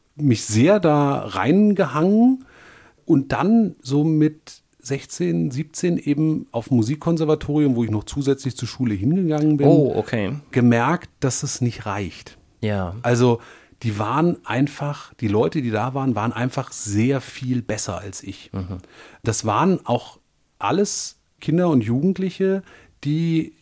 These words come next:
Speaker 1: ich sag mal, aus einem Musikerhaushalt gekommen sind. Also wo Musik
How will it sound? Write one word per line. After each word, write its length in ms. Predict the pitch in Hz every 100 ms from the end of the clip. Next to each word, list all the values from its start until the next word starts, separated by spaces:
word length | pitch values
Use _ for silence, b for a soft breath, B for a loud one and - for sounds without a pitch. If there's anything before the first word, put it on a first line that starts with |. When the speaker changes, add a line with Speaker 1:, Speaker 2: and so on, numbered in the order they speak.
| _ _ -
Speaker 1:
ich 120 | 131
sag 100 | 143
mal, 180 | 147 - -
aus 180 | 131 -
einem 180 | 135
Musikerhaushalt 1080 | 139 135 160 165 147 120 107 107 107 95 87
gekommen 420 | 92 - 92 82
sind. 260 | 78 80 85
Also 360 | 107 110 120 120 B B B -
wo 180 | 117
Musik 680 | 135 123 104 131 175 - -